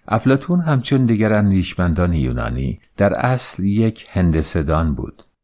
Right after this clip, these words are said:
هر مثلثی که بر شنزار رسم می‌کنیم چیزی نیست جز سایه ناقص از جوهر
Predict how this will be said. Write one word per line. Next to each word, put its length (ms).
هر 180
مثلثی 600
که 120
بر 180
شنزار 640
رسم 520
می‌کنیم 460
چیزی 480
نیست 520
جز 600
سایه 800
ناقص 800
از 280
جوهر 760